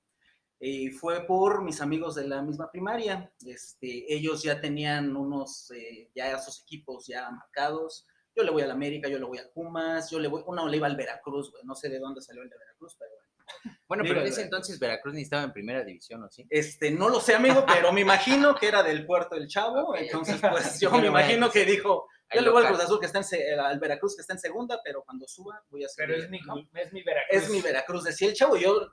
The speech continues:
Speaker 1: me acuerdo mucho, ¿no? Me quedó muy marcado el Veracruz. Y me preguntaban que yo a quién le iba. Yo tenía doce años en ese entonces, era, eh, el año mil novecientos noventa y siete.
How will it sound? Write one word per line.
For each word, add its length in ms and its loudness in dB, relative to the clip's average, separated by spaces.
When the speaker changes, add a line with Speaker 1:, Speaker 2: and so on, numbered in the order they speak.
Speaker 1:
me 180 -10
acuerdo 400 -4
mucho, 260 -12
¿no? 140 -12
Me 120 -14
quedó 180 -8
muy 120 -14
marcado 320 -8
el 80 -10
Veracruz. 500 -20
Y 80 -4
me 100 -4
preguntaban 600 4
que 100 -6
yo 120 -4
a 40 -10
quién 200 -2
le 80 0
iba. 380 -8
Yo 120 -6
tenía 240 -2
doce 300 -4
años 380 -4
en 100 -8
ese 160 -10
entonces, 640 -6
era, 640 -2
eh, 220 -4
el 80 -4
año 180 0
mil 140 0
novecientos 420 -4
noventa 300 -18
y 60 -20
siete. 260 -16